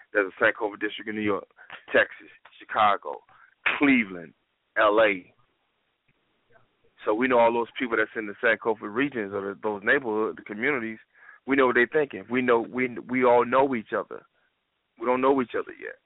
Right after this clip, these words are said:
'cause we're not acting like a family. We're not doing business in accordance how we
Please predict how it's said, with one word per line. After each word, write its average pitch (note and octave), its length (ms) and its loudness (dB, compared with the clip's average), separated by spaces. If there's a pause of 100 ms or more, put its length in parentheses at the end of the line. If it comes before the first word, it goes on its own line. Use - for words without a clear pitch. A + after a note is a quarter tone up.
(120)
'cause - 140 -16
we're A2+ 100 -8
not G#2+ 160 2
acting A2 260 -2
like G#2 160 -4
a - 160 -16
family. A2+ 380 -2 (640)
We're A2 100 0
not G#2+ 160 2
doing A2 280 -2
business A#2 360 0 (600)
in G#2 80 -16
accordance A2+ 460 0
how G#2 140 0
we G#2 140 -12